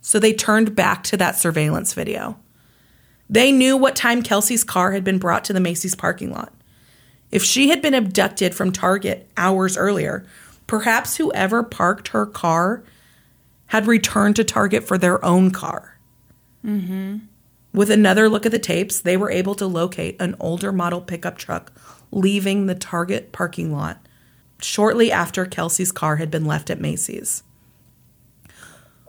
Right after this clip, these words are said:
Speaker 1: When they went back on the tape to find when that truck had entered the lot, they found that it had entered the Target parking lot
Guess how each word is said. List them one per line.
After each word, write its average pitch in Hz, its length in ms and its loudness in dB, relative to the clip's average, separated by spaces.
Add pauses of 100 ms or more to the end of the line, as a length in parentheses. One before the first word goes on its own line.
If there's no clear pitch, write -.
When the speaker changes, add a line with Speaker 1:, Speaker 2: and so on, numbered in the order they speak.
Speaker 1:
When 202 180 4
they 196 120 6
went 196 260 2
back 175 340 0
on 208 140 6
the 202 60 4
tape 170 400 -2
to 185 100 -4
find 165 440 0
when 170 220 0
that 175 240 0
truck 170 320 -2
had 180 180 -4
entered 175 360 -2
the 165 100 -2
lot, 160 420 -2 (1000)
they 180 140 2
found 170 260 0
that 170 80 -2
it 165 80 -2
had 165 180 -2
entered 170 320 -4
the 170 80 -4
Target 160 380 -8
parking 160 340 -6
lot 151 200 -6